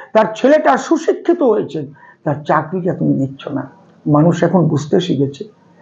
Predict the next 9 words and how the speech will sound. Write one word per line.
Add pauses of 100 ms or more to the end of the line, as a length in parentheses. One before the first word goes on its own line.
(380)
তাই
যদি
বুঝতে
না
শিখতো,
তাহলে
সন্দেশখালির
মায়েরা
ঝাঁটা,